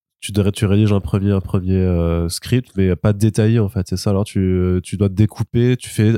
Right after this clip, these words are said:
ton premier découpage de l'en-, de l'ensemble, tu sais tout de suite que ça va être cent quatre-vingts pages, ou ça c'est, euh, parce que tu, tu écris tes scènes les unes après les autres et tu t'aperçois au final que ça fait... Euh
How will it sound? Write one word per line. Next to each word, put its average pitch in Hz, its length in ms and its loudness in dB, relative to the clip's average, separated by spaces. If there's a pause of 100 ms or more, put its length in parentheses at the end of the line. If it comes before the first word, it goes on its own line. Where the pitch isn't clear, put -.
(120)
ton 104 120 -2
premier 107 260 0
découpage 110 480 2
de 107 80 2
l'en-, 98 240 2
de 98 100 2
l'ensemble, 101 320 0
tu - 100 -14
sais - 160 0
tout - 140 0
de - 60 -4
suite 117 160 0
que 113 100 -2
ça 98 140 0
va 101 80 2
être - 60 -4
cent 101 100 -4
quatre-vingts 98 340 0
pages, 110 300 0
ou 95 420 0
ça 98 220 -2
c'est, - 120 -2
euh, 90 220 2
parce 92 220 -2
que 98 220 0
tu, 92 380 -2
tu 90 300 -2
écris 90 240 -4
tes 92 140 -2
scènes 98 240 -2
les 92 260 -2
unes 95 80 -6
après 95 220 0
les 101 60 4
autres 117 100 0
et 101 40 -4
tu - 60 -14
t'aperçois 95 460 -2
au 107 80 0
final 101 320 -2
que - 80 -6
ça 90 160 -4
fait... 95 140 -4
Euh 95 140 -2